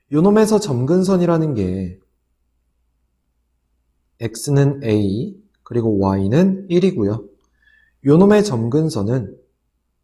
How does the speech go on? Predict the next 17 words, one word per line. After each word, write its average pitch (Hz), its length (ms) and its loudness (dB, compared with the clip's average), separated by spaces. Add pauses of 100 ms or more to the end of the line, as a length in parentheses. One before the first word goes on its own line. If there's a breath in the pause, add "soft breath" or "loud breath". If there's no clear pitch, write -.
(2250)
X는 117 680 -4
이, 185 540 0 (260)
Y는 107 800 0 (160)
마이너스 107 580 -2
A가 101 300 0
되어주겠죠. 110 680 -2 (520)
자, 165 140 0
이때 170 260 2
양수 185 480 2
A라고 147 400 4
했기 151 220 -4
때문에 110 640 -4 (260)
요 135 120 0
놈은 180 300 4
영보다 110 380 0
큰 196 220 -6
거고요. 175 680 -2